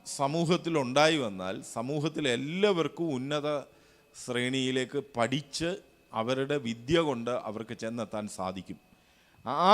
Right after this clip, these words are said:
നിലയിലുള്ള ഒന്നിനെയാണ് നമ്മൾ വർണ്ണവ്യവസ്ഥ എന്ന് പറയുന്നത്. ഈ വർണ്ണവ്യവസ്ഥയുടെ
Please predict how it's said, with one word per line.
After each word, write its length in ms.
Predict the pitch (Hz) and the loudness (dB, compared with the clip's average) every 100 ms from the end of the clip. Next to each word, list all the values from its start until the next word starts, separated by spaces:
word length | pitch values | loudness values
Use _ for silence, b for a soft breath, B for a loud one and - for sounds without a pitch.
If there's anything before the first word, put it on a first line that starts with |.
| 254 | 10
നിലയിലുള്ള 680 | 220 170 202 220 202 156 156 180 233 135 | 8 6 4 4 4 4 6 6 4 0
ഒന്നിനെയാണ് 640 | 139 147 165 170 135 123 135 123 | 0 2 0 2 2 2 0 0
നമ്മൾ 220 | 110 123 117 | 2 0 2
വർണ്ണവ്യവസ്ഥ 720 | 107 117 151 135 104 107 - 110 107 - | 0 2 0 0 0 -2 -2 -4 -4 -6
എന്ന് 140 | 107 101 | -8 -6
പറയുന്നത്. 440 | 98 92 82 80 85 - b b b b b - | -6 -8 -10 -12 -14 -18 b b b b b 0
ഈ 40 | 220 - | 4 6
വർണ്ണവ്യവസ്ഥയുടെ 880 | 180 226 254 214 196 - 196 190 | 6 8 8 8 6 2 2 4